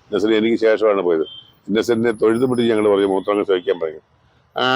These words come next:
അപ്പൊ അത് അമ്മയ്ക്ക് വേണ്ട കേട്ടോ" എന്ന് പറഞ്ഞ് കളിയാക്കിയതാ. ഞാൻ ഇപ്പോഴും കുടിക്കും, ഇന്നും കുടിച്ചാളാ.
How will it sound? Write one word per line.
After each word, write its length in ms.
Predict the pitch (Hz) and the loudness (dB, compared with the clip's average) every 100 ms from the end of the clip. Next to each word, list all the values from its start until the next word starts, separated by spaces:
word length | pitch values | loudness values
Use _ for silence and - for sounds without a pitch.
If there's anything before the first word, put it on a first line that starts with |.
| 147 147 160 175 196 208 | 2 2 2 2 2 0
അപ്പൊ 240 | - - | -2 2
അത് 180 | 214 180 | 4 4
അമ്മയ്ക്ക് 380 | 170 131 131 131 170 | 2 2 2 2 4
വേണ്ട 260 | 147 110 | 4 4
കേട്ടോ" 300 | 135 110 104 120 107 | 2 4 4 4 2
എന്ന് 120 | 104 | 0
പറഞ്ഞ് 260 | 110 101 98 87 | 2 2 0 -2
കളിയാക്കിയതാ. 520 | 95 107 98 90 69 - _ _ - _ - - _ | 0 0 0 -2 -4 -8 _ _ -20 _ -20 -20 _
ഞാൻ 120 | 107 127 | -2 0
ഇപ്പോഴും 180 | 135 143 | 0 2
കുടിക്കും, 220 | 139 120 | 2 0
ഇന്നും 140 | 117 135 | 0 0
കുടിച്ചാളാ. 360 | 120 113 101 | 2 2 2